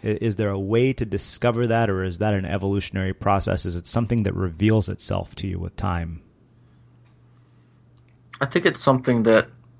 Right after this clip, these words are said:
Speaker 2: that doesn't reveal itself right away.
Speaker 1: Mm-hmm.
Speaker 2: I think that we need to start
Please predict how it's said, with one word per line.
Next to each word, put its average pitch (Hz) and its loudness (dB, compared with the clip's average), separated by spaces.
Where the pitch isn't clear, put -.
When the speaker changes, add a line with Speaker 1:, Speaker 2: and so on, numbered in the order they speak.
Speaker 2:
that 104 2
doesn't 120 4
reveal 107 6
itself 101 4
right 101 4
away. 98 4
Speaker 1:
Mm-hmm. 101 0
Speaker 2:
I 95 0
think 127 4
that 92 6
we 113 2
need 117 2
to 113 4
start 110 4